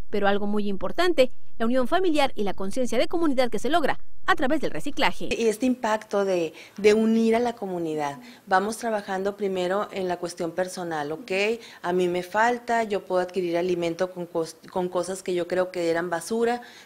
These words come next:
Speaker 2: puede ser una fuente de ingresos adicional a mí o a mi familia,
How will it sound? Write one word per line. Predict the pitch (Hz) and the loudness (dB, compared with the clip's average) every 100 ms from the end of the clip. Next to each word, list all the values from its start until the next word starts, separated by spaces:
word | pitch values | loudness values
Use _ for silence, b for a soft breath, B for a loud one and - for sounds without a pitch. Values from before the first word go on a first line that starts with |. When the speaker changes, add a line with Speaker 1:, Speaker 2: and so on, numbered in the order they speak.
| B | B
Speaker 2:
puede | 202 190 | 0 0
ser | 190 185 | -2 -4
una | 185 180 | -4 -4
fuente | 185 175 185 | -6 -4 -4
de | |
ingresos | 175 165 165 170 | -4 -4 -8 -8
adicional | 180 170 170 170 160 | -8 -6 -6 -6 -2
a | 165 | -2
mí | 185 190 | -2 -2
o | 180 | -2
a | 175 | -4
mi | 170 | -6
familia, | 160 170 214 226 247 | -6 -6 -4 -2 -2